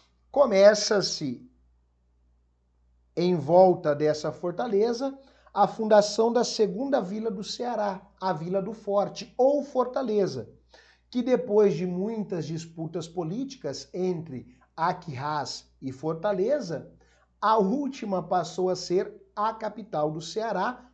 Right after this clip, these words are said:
oficialmente a partir de treze de abril de mil setecentos e vinte e seis. Tranquilo? Sem novidade?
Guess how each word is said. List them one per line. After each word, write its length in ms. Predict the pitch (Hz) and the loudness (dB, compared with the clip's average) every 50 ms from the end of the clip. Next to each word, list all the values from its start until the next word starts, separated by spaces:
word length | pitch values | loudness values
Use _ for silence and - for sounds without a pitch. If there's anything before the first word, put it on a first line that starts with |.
| _ _ | _ _
oficialmente 960 | - 220 233 240 233 - 240 208 - - 226 214 214 196 190 208 233 - - | 0 2 2 2 2 -2 -8 -10 -8 -6 -6 -6 -4 -4 -4 -6 -6 -6 -8
a 60 | 226 226 | -8 -6
partir 420 | - 226 208 208 196 196 208 196 | -4 -2 -2 -2 -2 -4 -8 -8
de 120 | 175 202 | -8 -8
treze 420 | 185 - 185 208 226 247 226 190 202 | -10 -8 -8 -6 -6 -4 -4 -6 -6
de 120 | 165 175 | -4 -2
abril 380 | 175 151 139 135 147 170 202 196 | -2 -2 -2 -4 -8 -8 -6 -8
de 160 | 151 156 143 | -8 -8 -8
mil 240 | 139 165 220 254 240 | -8 -6 -6 -6 -6
setecentos 800 | - - - 185 156 160 - - - 190 208 196 - 156 131 139 | -8 -10 -10 -10 -10 -10 -12 -10 -8 -8 -8 -8 -10 -10 -4 0
e 240 | 190 240 269 - - - - _ _ | 0 0 0 -2 -10 -20 -20 _ _
vinte 300 | - 131 156 202 208 196 | -12 -8 -6 -4 -4 -6
e 40 | - | -8
seis. 540 | - - - 160 139 117 104 104 - - - _ _ _ _ _ | -10 -8 -6 -4 -4 -6 -8 -10 -14 -16 -18 _ _ _ _ _
Tranquilo? 840 | - 285 311 302 269 - - 262 277 302 339 339 381 370 349 - - - _ | 0 4 4 4 4 2 2 4 4 4 6 6 4 2 0 -4 -14 -20 _
Sem 380 | - - - - 294 302 302 294 | -14 -10 -2 6 8 8 8 8
novidade? 760 | 262 262 240 185 202 190 190 262 294 302 254 147 135 135 | 6 4 4 4 0 0 0 0 0 0 -2 -2 -4 -8